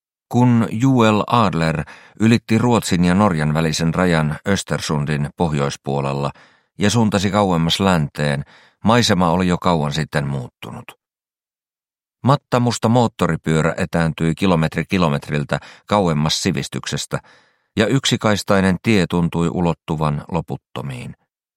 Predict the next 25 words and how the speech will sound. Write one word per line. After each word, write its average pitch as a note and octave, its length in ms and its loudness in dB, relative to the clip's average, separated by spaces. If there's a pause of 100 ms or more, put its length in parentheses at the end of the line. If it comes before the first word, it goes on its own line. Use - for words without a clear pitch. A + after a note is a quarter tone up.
(640)
Joel B2+ 560 4
lisäsi A2 460 0
vauhtia, D2+ 580 0 (340)
ja E2 80 2
hänen F2+ 420 2 (100)
Indian F#2+ 380 4
Scoutinsa D#2+ 800 0
kiihtyi E2+ 480 -2
rytinällä. C2 600 -6 (1080)
Tietä B2+ 260 4
reunustivat F#2+ 640 2
vihreät F2 400 2
koivut E2 420 0
ja D#2 100 -2
kuuset, D#2 500 -4 (300)
jotka F2+ 260 0
kasvoivat F2+ 500 0
harvakseltaan D#2 800 -2
ja D#2 100 2
muodostivat D#2+ 640 0 (220)
parinkymmenen D2 640 -2
metrin C#2+ 360 -6
päässä D#2+ 380 -2
vihreän C#2 480 -6
muurin. C2 460 -8